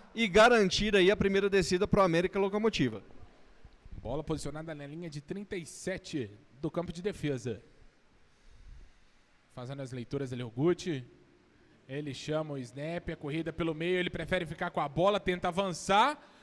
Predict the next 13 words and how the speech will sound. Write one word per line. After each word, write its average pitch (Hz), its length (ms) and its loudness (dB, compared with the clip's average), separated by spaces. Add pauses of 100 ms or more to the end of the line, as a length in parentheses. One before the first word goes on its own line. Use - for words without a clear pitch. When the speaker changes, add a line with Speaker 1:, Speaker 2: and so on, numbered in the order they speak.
Speaker 2:
A 240 120 8
bola 226 240 6
ficou 214 220 4
viva 208 300 2
ali 208 120 0
no 233 140 -2
chão, 277 300 -2
mas 208 340 -4
antes 202 460 -2
disso, 190 520 0 (960)
o 185 140 -6
down 170 400 -2
by 165 260 -4